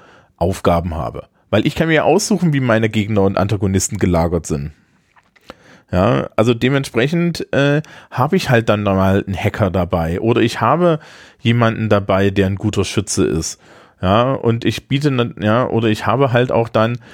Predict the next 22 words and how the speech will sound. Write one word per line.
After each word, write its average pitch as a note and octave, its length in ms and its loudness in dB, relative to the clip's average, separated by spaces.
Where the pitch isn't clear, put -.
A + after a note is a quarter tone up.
für B2 240 0
meinen, A2 720 0
für - 160 -4
den, G#2+ 280 -4
für - 140 -10
die A#2 100 -2
Person, A2 560 0
die A#2+ 200 -2
gerne A2+ 400 2
Recherche A#2+ 480 0
macht A#2+ 320 -2
und A2 140 -2
gerne A2+ 500 2
quatscht, - 500 -4
ja, A#2 420 0
äh, G#2+ 420 0
jemanden A2 400 -2
dabei, G#2 440 0
mit A#2 220 -2
der A2+ 180 6
dann, A#2 400 2
also A2+ 200 2